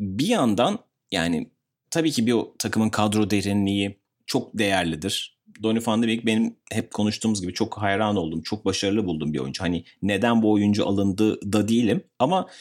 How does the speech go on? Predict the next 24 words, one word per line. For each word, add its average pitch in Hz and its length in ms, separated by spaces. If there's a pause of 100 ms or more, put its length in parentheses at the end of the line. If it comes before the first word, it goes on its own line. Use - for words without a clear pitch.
(160)
Manchester 180 500
United'ın 175 520 (240)
sol 151 560
bek 110 280
ve 113 120
stoper 151 500
gibi 123 220
çok - 400
acil 104 500 (200)
problemleri 107 680
varken 120 520
neden 123 400 (140)
ilk 117 280
olarak 90 400
Donny 90 200
van 95 160
de 87 80
Beek'e 90 220
gidildi 98 300
ondan 113 380
da - 60
çok - 260
emin 80 240
değilim. 104 260